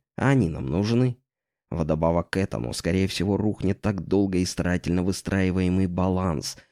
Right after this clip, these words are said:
а это никому из жителей Казгена не нужно.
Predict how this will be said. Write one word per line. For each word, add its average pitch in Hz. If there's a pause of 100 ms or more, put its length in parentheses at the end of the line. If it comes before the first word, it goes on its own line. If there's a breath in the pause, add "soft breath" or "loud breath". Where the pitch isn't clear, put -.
(300 soft breath)
а 110
это 117
никому 123
из 113
жителей 104
Казгена 98
не 87
нужно. 73